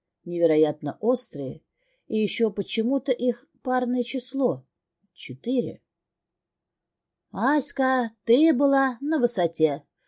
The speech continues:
Зал аж замер, когда ты играла, а твои преподаватели хлопали стоя. Ты видела? Видела?» «Да». Рима Олеговна аж прослезилась почему-то. «Но я могла лучше, ты знаешь». Волновалась просто сильно,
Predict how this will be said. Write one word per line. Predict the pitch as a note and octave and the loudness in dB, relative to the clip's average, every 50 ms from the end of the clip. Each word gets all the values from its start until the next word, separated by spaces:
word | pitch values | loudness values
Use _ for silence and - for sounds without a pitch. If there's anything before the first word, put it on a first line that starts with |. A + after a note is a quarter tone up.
| _ _ - | _ _ -12
Зал | F3+ F3 G#3+ A#3 A#3 A#3 | -4 0 4 4 6 6
аж | A#3+ A#3+ A#3 G#3 | 6 4 2 2
замер, | F#3+ G3 B3+ C#4 C#4 A#3+ F#3 - - | 0 0 2 4 4 4 2 0 -2
когда | - G#3 F3+ E3+ F#3+ F#3 | -2 -4 -4 -2 -2 -2
ты | F3+ - A3 A3 | 0 0 0 0
играла, | G3+ F#3 F3 D#3 C#3+ B2+ C3 D3+ - _ _ _ _ _ - _ | 2 2 2 2 2 0 -2 -4 -8 _ _ _ _ _ -10 _
а | C3+ D#3 D#3+ | -2 -2 -2
твои | D#3+ E3 F3 F3+ A3 | 0 2 2 2 2
преподаватели | A3 F#3 F#3+ - G#3 F#3+ A#3 A#3+ C4 D#4 E4 - - A#3+ G3+ | 2 0 -2 -2 0 2 2 4 4 4 4 2 2 0 -2
хлопали | G3+ - - A#3+ C4+ D4 D4 D#4 D4+ D#4+ | -2 -2 -2 0 0 0 0 0 0 0
стоя. | D4+ - - - F#3+ F3 F3 F3+ F#3+ F#3 - _ _ | 0 0 -2 0 2 4 4 4 2 0 -6 _ _
Ты | - D3 C3+ | -4 -2 0
видела? | D#3 B3+ C#4 D#4+ F4 D#4 G#3 C3+ B2+ - _ _ | 0 0 0 2 2 2 2 2 0 -4 _ _
Видела?» | - B2+ C#3+ G#3 B3+ C4+ G4 F#4+ E4+ F#3 C#3 - _ _ _ _ _ _ _ _ _ _ _ _ _ _ | -8 -2 -2 0 0 2 2 2 2 2 0 -4 _ _ _ _ _ _ _ _ _ _ _ _ _ _
«Да». | A#3 A3+ A#3 B3 A3 A3 A3+ A3 _ _ _ _ _ _ _ _ | -6 0 2 2 2 2 0 -4 _ _ _ _ _ _ _ _
Рима | A#3 A#3+ A#3+ B3 A#3 A#3+ A#3+ | 0 2 4 4 4 4 2
Олеговна | A#3+ A#3+ C4+ D#4 D4+ D4 A#3 G3 G3+ G#3 - | 2 2 2 0 0 0 0 -2 -2 -4 -4
аж | G#3+ G#3+ - - | -4 -4 -4 -4
прослезилась | - A3 A3 - - B3 B3+ A#3 A#3 D4+ C#4 F#3+ E3 - | -6 -6 -4 -4 -4 -4 -4 -2 0 0 0 0 -2 -2
почему-то. | - F3 D#3 - - D3 D3+ C#3+ C3 - D3 D3+ - _ _ _ _ _ _ _ | -6 -8 -8 -6 -6 -6 -6 -6 -6 -8 -10 -10 -12 _ _ _ _ _ _ _
«Но | - D4 | -4 -2
я | C#4 C4+ C4+ | 0 0 2
могла | C4+ C#4+ C4+ B3 D4 D#4 D4+ | 2 0 0 0 0 2 2
лучше, | C4 A3 G3+ G3 - - A3 A3 G#3+ A3 | 2 2 0 -2 -6 -8 -8 -10 -10 -10
ты | - C4 | -10 -8
знаешь». | B3+ A#3 A3 E3+ D#3 D#3+ E3 - - - - _ _ _ _ _ _ _ _ _ _ | -6 -4 -2 -2 -2 -2 -4 -6 -8 -12 -18 _ _ _ _ _ _ _ _ _ _
Волновалась | F3 F#3 G#3 G#3+ A3 A3+ A3+ A#3 C#4 D#4+ D#4+ B3 - - | -6 -4 -2 -2 0 0 2 2 2 2 2 2 0 -2
просто | - E3+ D#3+ E3 - - F3+ E3 | -4 -4 -4 -4 -4 -4 -6 -6
сильно, | - - - D#3+ C#3+ D3 D3+ D#3 D#3 | -4 -4 -4 -2 -2 -4 -4 -6 -8